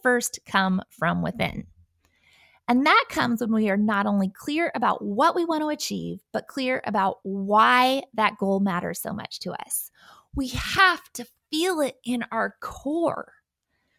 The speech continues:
And not just that, but getting clear about what we want makes it easier to explain to other people what we are trying to accomplish.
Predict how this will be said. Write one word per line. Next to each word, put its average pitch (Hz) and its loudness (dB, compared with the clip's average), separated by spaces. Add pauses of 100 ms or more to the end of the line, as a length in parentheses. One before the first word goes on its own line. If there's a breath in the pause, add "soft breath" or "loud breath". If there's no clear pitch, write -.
(540)
And 320 2
not 392 2
just - 2
that, 302 4
but 240 -4
getting 330 0
clear 311 -2
about 311 -2
what 214 0
we 254 -2
want 220 -4 (460 soft breath)
makes 311 -2
it 320 -6
easier 294 -4
to 277 -6
explain 220 0
to 214 -6 (140)
other 381 0
people 214 -8 (240)
what 226 0
we 269 -4
are 240 -4
trying 190 -8
to 196 -6
accomplish. - -8